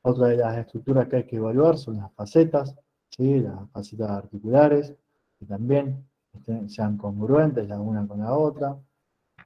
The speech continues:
Eso es lo que es la parte antero-, en la proyección anteroposterior. En la proyección lateral, ¿sí? Lo que vamos a tener que evaluar son las líneas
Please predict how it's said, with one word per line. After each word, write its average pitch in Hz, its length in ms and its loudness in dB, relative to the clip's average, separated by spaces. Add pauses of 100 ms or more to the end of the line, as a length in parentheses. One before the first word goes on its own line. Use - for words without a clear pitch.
Eso 131 240 -2
es 139 40 2
lo 127 160 2
que 117 120 -2
es 117 120 -4
la 117 200 4
parte 131 600 4 (240)
antero-, 117 560 -2
en 107 160 -8
la 107 80 -4
proyección 110 460 -4
anteroposterior. 110 760 -6 (1000)
En 123 100 -4
la 131 100 4
proyección 143 680 4
lateral, 170 680 6 (120)
¿sí? 151 280 -4
Lo 127 140 0
que 117 80 -4
vamos 123 340 0
a 113 80 -4
tener 123 240 -2
que 127 80 -4
evaluar 135 460 4
son 131 160 -6
las 113 160 -4
líneas 143 580 0